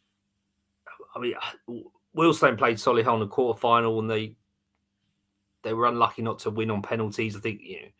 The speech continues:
fair play to Solihull. They took their chance. They won the penalties and, uh, through on penalties, but they weren't the most impressive side that we've seen down at the Vale. Um, you know, whereas Bromley have beaten Wealdstone one nil with ten men,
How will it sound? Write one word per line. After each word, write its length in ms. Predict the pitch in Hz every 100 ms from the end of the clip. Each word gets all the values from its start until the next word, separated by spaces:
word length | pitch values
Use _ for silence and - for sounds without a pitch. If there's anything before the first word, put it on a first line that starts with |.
| _ _ _ -
fair 140 | 110
play 200 | - 107
to 60 | 101
Solihull. 500 | - 113 110 113 101
They 100 | 98
took 160 | 113
their 100 | 98
chance. 360 | 98 120 117 107
They 120 | 101
won 200 | 104 107
the 80 | 104
penalties 640 | - 113 107 113 113 104
and, 240 | 110 104 107
uh, 160 | 104
through 240 | 101 113 104
on 80 |
penalties, 460 | 101 107 101 113 98
but 200 | 110 104 - - - - -
they 80 |
weren't 200 | 127 127
the 40 | 113
most 300 | 117 113 -
impressive 500 | 101 127 123 - 98
side 380 | - 107 104 101
that 140 | 95
we've 200 | 104 104
seen 320 | - 113 104
down 260 | 104 104 104
at 80 | 95
the 80 | 95
Vale. 480 | 104 101 104 110 - _ _ _ _ _ _ _
Um, 500 | 95 98 98 98 98 - _ _
you 100 | 107
know, 120 | 101
whereas 300 | 104 107 104
Bromley 420 | - 113 107 104
have 160 | 101 90 - - _ _ _ _ _ _
beaten 420 | - 113 101 104 107
Wealdstone 540 | 107 104 - 107 104
one 240 | 110 110
nil 140 | 107 101
with 180 | 101 -
ten 300 | 110 104 107
men, 340 | 107 104 101